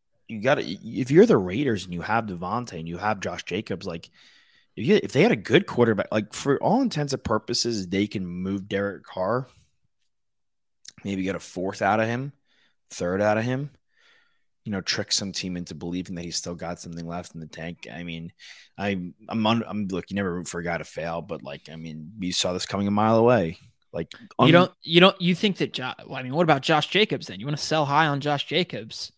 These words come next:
Speaker 1: He's, he's a free agent.
Speaker 2: Oh, that's right.
Speaker 1: You didn't tender him.
Speaker 2: Yeah.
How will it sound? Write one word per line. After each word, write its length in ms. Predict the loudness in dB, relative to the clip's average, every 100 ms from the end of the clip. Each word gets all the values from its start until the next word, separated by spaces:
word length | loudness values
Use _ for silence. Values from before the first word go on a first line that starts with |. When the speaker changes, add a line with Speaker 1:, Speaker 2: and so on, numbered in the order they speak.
| _ _
Speaker 1:
He's, 260 | -4 -4 -4 -8
he's 140 | -8
a 20 | -2
free 180 | 2
agent. 320 | 2 0 -8 _ _ _ _ _ _
Speaker 2:
Oh, 120 | -10 -10
that's 180 | -10
right. 220 | -12 -12 -16 _ _ _ _ _
Speaker 1:
You 220 | -2 0 0
didn't 260 | 0 -2
tender 340 | 0 2 2 2
him. 220 | -2 -10 -14 _ _ _ _ _ _ _ _ _ _ -6
Speaker 2:
Yeah. 220 | -4